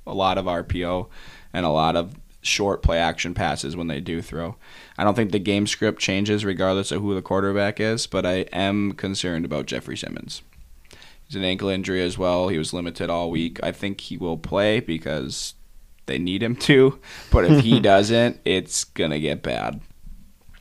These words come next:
Speaker 1: Um, as far as other injuries, Rashad Weaver's the only one that they're missing. Uh, Bud Dupree had seven pressures last week, which is tied for the most in the N F L in a single game all year.
Speaker 2: It's probably the most he's had in a
Speaker 1: It's,
Speaker 2: season in
Speaker 1: yeah,
Speaker 2: the last year.
Speaker 1: yeah. Um,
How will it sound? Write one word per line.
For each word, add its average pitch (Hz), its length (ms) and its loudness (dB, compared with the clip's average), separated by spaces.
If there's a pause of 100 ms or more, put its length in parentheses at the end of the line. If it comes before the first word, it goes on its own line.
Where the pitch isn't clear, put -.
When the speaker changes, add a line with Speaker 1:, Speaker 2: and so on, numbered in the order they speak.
(320)
Speaker 1:
Um, 92 320 -2
as 95 160 -2
far 104 280 6
as 104 520 2 (500)
other 101 240 6
injuries, 107 500 0
Rashad 104 360 0
Weaver's 104 340 -2
the 95 80 -4
only 101 160 -2
one 98 140 -2
that 98 100 -8
they're 98 120 -6
missing. 107 460 0 (340)
Uh, 117 140 8
Bud 131 220 6
Dupree 147 300 4
had 113 160 4
seven 113 320 0
pressures 113 400 0
last 123 300 4
week, 135 240 0
which 110 180 -4
is 92 240 -8 (140)
tied 107 320 0
for 107 100 -2
the 98 80 -2
most 98 260 0
in 92 80 -8
the 92 80 -4
N 95 100 -4
F 95 120 -8
L 98 140 -2
in 95 80 -6
a 98 40 -8
single 92 260 -6
game 95 280 -4
all 92 180 -2
year. 95 280 -2 (120)
Speaker 2:
It's - 100 -12
probably 107 180 0
the 98 80 2
most 104 180 2
he's 104 140 0
had 107 240 2
in 107 80 2
a 101 80 4
Speaker 1:
It's, 95 100 0
Speaker 2:
season 113 380 4
in 87 60 2
Speaker 1:
yeah, 80 240 2
Speaker 2:
the 85 40 2
last 87 240 -6
year. 90 180 -4
Speaker 1:
yeah. 92 300 0
Um, 98 640 -2